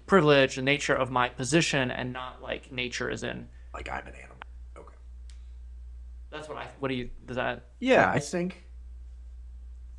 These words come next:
Speaker 2: I, that seems like a sort of peculiarity of translation that I was scratching my head at a little bit, but I think that is consistent with, to me, with what's being said in, in this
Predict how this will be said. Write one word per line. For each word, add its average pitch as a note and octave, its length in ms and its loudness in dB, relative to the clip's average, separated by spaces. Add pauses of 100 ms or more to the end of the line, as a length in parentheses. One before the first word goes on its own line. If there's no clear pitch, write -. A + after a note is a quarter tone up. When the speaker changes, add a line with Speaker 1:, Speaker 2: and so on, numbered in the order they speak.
(140)
Speaker 2:
I, - 180 -10 (520)
that C3 320 6
seems B2+ 280 0
like G#2 200 2
a F#2 80 0
sort F#2 180 -4
of F2 80 -8
peculiarity F2 680 -2
of D#2 60 -8
translation D#2 560 -8
that D2 100 -8
I D2 160 -4
was C#2+ 260 -10
scratching D2 360 -6
my C#2 120 -8
head D2+ 180 -8
at D2 100 -6
a D2+ 80 -10
little D2 160 -10
bit, D#2 160 -8
but F2 120 -10
I A2 60 -2
think D#3 360 -2
that G#2 220 0
is F#2 160 -8
consistent D2+ 520 -12
with, C2+ 320 -8 (500)
to F#2+ 120 -12
me, E2 160 -18 (200)
with D2 160 -20
what's - 140 -20
being B1 180 -20
said - 180 -20 (340)
in, - 80 -16
in - 100 -18
this - 200 -18